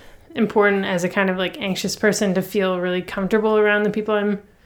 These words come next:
uh, making music with, or else I'll be holding back a little bit. And so ev-, everyone I play with, like, yeah, I guess we all know each other really well, and we have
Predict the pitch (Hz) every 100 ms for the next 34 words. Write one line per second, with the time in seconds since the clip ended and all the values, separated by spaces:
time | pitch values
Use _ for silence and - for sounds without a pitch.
0 | _ _ _ _ _ - 226 196 185 -
1 | 220 208 233 240 247 262 240 202 190 190
2 | 208 190 196 185 185 185 180 175 175 175
3 | 175 180 214 208 214 214 220 226 - -
4 | - - _ _ - 185 180 175 175 180
5 | - _ _ _ - - 202 185 180 185
6 | 180 160 - _ _ _ _ _ _ _
7 | _ _ - 214 - 247 240 247 233 220
8 | 220 208 202 196 202 208 202 185 190 262
9 | 196 170 - - _ _ _ _ _ _
10 | _ - 277 202 214 208 220 202 214 208
11 | 214 214 226 214 202 196 196 190 180 180
12 | 190 202 190 185 190 180 180 -